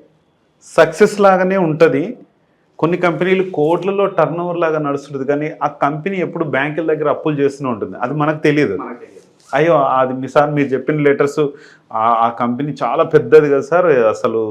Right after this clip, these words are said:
Speaker 1: మీరు చెప్పిన సంస్థ ఇంత పెద్ద ఉంది కదా, మరి నేను కూడా బాగున్నాను కదా అంటే అది మీకే తెలియాలి, నేనేం చెప్పలేను. ఎందుకంటే ఆ డబ్బు వస్తుంటుంది, అందుకనే నేను చెప్తాను, కొన్ని లెటర్స్ చెప్తాను. ఈ లెటర్స్ అందరూ చూసుకోండి ఒకసారి, మీ లైఫ్లో ఎలా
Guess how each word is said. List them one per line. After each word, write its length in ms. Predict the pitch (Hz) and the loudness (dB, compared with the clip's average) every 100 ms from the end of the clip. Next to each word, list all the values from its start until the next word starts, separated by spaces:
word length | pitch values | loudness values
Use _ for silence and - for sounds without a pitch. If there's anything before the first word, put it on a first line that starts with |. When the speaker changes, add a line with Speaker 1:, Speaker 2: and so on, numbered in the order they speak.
| 104 101 104 | -4 -6 -8
Speaker 1:
మీరు 200 | 117 117 117 - - _ _ - | -6 -4 -6 -8 -18 _ _ -2
చెప్పిన 260 | 135 156 151 | 0 2 2
సంస్థ 260 | 143 135 151 135 | 2 0 0 0
ఇంత 100 | 127 123 | 0 0
పెద్ద 100 | 135 139 | -2 -2
ఉంది 120 | 135 127 | -4 -4
కదా, 140 | 127 151 | -2 0
మరి 120 | 139 131 | 0 0
నేను 160 | 127 147 147 | -2 0 0
కూడా 140 | 143 127 | 0 0
బాగున్నాను 400 | 127 131 135 123 | -4 -4 -6 -4
కదా 120 | 120 120 | -4 -4
అంటే 180 | 120 170 190 - 131 | -4 -6 -6 -8 -6
అది 120 | 131 135 | -4 -4
మీకే 260 | 160 185 196 131 | -4 4 4 6
తెలియాలి, 340 | 95 87 78 - - 120 127 | 4 0 -4 -14 -6 -4 -4
నేనేం 380 | 131 135 139 143 135 | -6 -4 -4 -4 -4
చెప్పలేను. 320 | - 113 104 | -4 -4 -4
ఎందుకంటే 360 | 139 160 156 208 - - _ 117 | -6 -4 -2 -4 -6 -18 _ -2
ఆ 40 | 123 | 2
డబ్బు 180 | 131 143 165 | 2 2 0
వస్తుంటుంది, 520 | 156 - 160 165 170 247 277 - _ _ - 165 | 0 -6 -8 -6 -2 -2 -4 -16 _ _ -2 0
అందుకనే 400 | 180 180 185 156 120 - - - | 0 0 0 -2 -4 -8 -12 -6
నేను 120 | 143 143 | -4 -2
చెప్తాను, 360 | - 135 143 240 - - | -2 -2 -4 -6 -6 -2
కొన్ని 180 | 151 147 | 0 0
లెటర్స్ 260 | 135 143 - 123 | 0 -2 -4 -6
చెప్తాను. 360 | - 123 135 - _ _ _ - | -4 -6 -6 -12 _ _ _ -6
ఈ 40 | 139 | 0
లెటర్స్ 320 | 156 151 175 170 | 2 2 0 -2
అందరూ 200 | 151 165 151 | -2 -2 -2
చూసుకోండి 420 | 135 135 139 117 | -6 -4 -2 -2
ఒకసారి, 360 | 107 - 113 143 196 - - _ _ _ _ 139 | -2 -4 -2 -2 -2 -10 -20 _ _ _ _ 2
మీ 80 | 175 196 | 6 6
లైఫ్లో 260 | 190 190 180 | 6 6 4
ఎలా 120 | 160 | 4